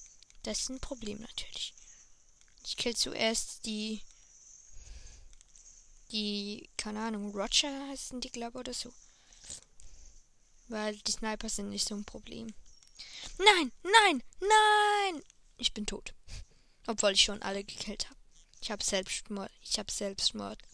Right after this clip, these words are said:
begangen. Bumm. Zack. Wieder geschafft. Alle hops genommen. Bye, bye. Wow. Ich bin fast tot.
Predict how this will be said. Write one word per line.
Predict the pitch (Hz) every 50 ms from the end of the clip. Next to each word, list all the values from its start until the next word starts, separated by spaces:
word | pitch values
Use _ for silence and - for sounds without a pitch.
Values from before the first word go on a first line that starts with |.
| - - - - -
begangen. | 226 214 214 190 190 190 190 202 - - - - - - - - - - - _ - - - - - - - - - - -
Bumm. | 285 285 269 277 285 294 302 311 311 311 320 320 330 339 339 330 - - - - -
Zack. | - - - - - - - - - - - - - - - - - - - - - - -
Wieder | - 208 196 202
geschafft. | 214 - - - - - - - - - - - - - - - - _ - - - - -
Alle | - 220 214 208
hops | 202 214 - -
genommen. | - - 208 208 208 208 202 - - - - - - - - - _ _ - - - - - - - - - - -
Bye, | - 277 254
bye. | 226 220 226 - - - - - - - _ - - - - - - - _ - _ _ _ _ _ _ _ - - _ _ _ _ - - - - - - - - - - - - - - - - - - - -
Wow. | - 220 202 - - - - - - - - - - - - - - - - - - - - - - - _ _ _ - - - - - - - - - - - - - - - - - - - - - - - - - - - - - -
Ich | - - -
bin | - 220 214
fast | - - 214 - - -
tot. | - 262 330 - -